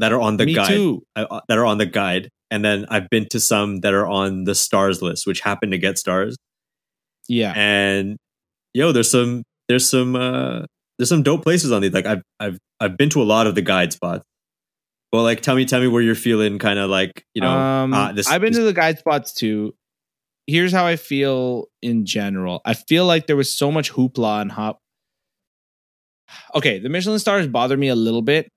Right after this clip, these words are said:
Speaker 2: you
Speaker 1: Okay,
Speaker 2: know.
Speaker 1: tell me why.
Speaker 2: A very fascinating story. All the, you know, it was a roadside guide and it became food. A lot of history behind it.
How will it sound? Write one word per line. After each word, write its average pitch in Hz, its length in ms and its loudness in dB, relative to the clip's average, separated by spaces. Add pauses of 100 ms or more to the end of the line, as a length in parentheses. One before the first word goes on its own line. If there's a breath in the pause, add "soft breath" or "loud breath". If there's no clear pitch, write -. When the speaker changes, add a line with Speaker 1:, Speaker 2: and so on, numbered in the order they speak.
(340)
Speaker 2:
you 120 80 0
Speaker 1:
Okay, 107 140 4
Speaker 2:
know. 123 200 -4
Speaker 1:
tell 107 80 4
me 104 80 4
why. 92 260 2 (180)
Speaker 2:
A 143 40 -10
very 180 180 0
fascinating 160 600 0
story. 113 680 -2
All 110 200 -4
the, 110 120 -2
you 131 120 -2
know, 110 240 0
it - 20 0
was 104 140 -4
a 95 100 -4
roadside 120 600 0
guide 117 360 0
and 107 60 -4
it 95 80 -6
became 95 300 -10
food. 127 400 2
A 127 40 -2
lot 156 200 4
of 143 40 2
history 120 360 -2
behind 98 440 -6
it. 92 240 -6